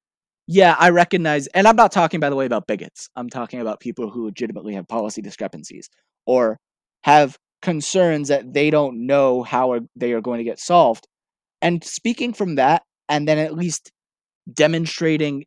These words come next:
some sort of action towards it, even if there's some sort of obstruction, for example, from Republicans, whatever, at least demonstrating you're doing that and then being able to highlight that instead of saying,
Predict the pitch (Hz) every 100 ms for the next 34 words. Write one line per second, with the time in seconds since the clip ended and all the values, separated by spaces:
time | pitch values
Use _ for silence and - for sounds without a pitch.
0 | _ - - - 151 175 175 202 185 170
1 | 165 165 - 190 185 190 180 208 - _
2 | _ _ _ _ - 165 156 151 143 170
3 | 151 165 139 123 - 165 151 151 135 143
4 | 131 127 123 127 117 127 117 131 123 123
5 | 117 139 160 120 101 _ _ _ _ _
6 | 185 196 208 254 - 165 180 175 185 170
7 | 151 147 135 143 160 190 226 _ _ 151
8 | 156 156 160 160 156 147 - 135 160 185
9 | 185 190 202 139 - 165 151 147 - _
10 | _ _ - - 156 151